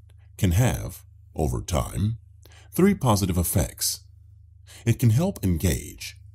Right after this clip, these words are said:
and also subtly to restrain, China. It can help to keep America in Asia, even while gradually,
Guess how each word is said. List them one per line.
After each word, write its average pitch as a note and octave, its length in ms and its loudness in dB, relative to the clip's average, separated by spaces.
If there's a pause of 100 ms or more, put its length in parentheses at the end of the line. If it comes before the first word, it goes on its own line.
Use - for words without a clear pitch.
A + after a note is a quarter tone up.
(100)
and D2+ 260 -2
also - 440 0
subtly - 520 -4 (220)
to E2 100 -6
restrain, D2+ 640 -2 (140)
China. B1 460 -2 (800)
It - 100 -2
can F#2+ 140 4
help G2 260 2
to - 120 -2
keep - 200 -4
America D#2 540 -2
in C#2+ 180 -4
Asia, E2 500 -2 (540)
even G#2+ 400 2
while C#2+ 340 -2
gradually, F2 640 -2